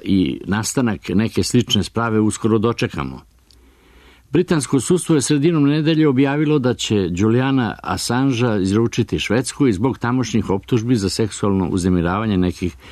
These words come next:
švedskih državljanki. Pošto je Assange trenutno najtraženiji čovjek na spisku cia, osim naravno Osame Bin Ladena, njegovi advokati strahuju da je to samo maska i da će o-, Assange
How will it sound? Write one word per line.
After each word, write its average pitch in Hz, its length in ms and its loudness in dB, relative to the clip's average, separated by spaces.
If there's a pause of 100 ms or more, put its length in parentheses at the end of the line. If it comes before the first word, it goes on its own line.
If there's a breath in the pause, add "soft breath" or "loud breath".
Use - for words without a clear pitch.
(120 loud breath)
švedskih 90 460 -2
državljanki. 76 760 -4 (920 soft breath)
Pošto 92 300 0
je 82 180 2
Assange 113 460 0
trenutno 117 580 2
najtraženiji 113 720 0
čovjek 113 340 -2
na 95 120 0
spisku 90 640 0 (120)
cia, 92 440 0 (120)
osim 82 300 -2
naravno 78 360 0
Osame 78 400 -2
Bin 76 200 -2
Ladena, 92 500 -2 (520 loud breath)
njegovi 151 300 2
advokati 139 500 0
strahuju 156 420 0
da 127 100 2
je 113 60 2
to 147 140 0
samo 98 560 0
maska 139 560 0
i 117 160 2
da 110 160 0
će 117 180 0
o-, 127 160 0
Assange 135 480 -2